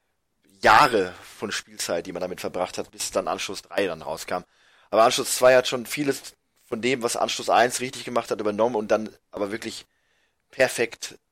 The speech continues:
dem Ganzen nochmal die Krone aufgesetzt. Äh, was ein witziger Insider ist, weil, äh,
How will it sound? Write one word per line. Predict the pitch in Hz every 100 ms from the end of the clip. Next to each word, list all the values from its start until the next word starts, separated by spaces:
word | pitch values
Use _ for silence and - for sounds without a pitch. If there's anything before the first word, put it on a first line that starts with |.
| _ _ _
dem | 117
Ganzen | 107 107 - 101
nochmal | 98 107 95
die | 98
Krone | - 98 92
aufgesetzt. | 64 - - 87 - - _ _ _ _ _ _ -
Äh, | 95 90 85 _ _ _ _ _ _ -
was | 101 -
ein | 92 80
witziger | 104 - 87
Insider | 98 92 78
ist, | 80 -
weil, | 82 78 78
äh, | 85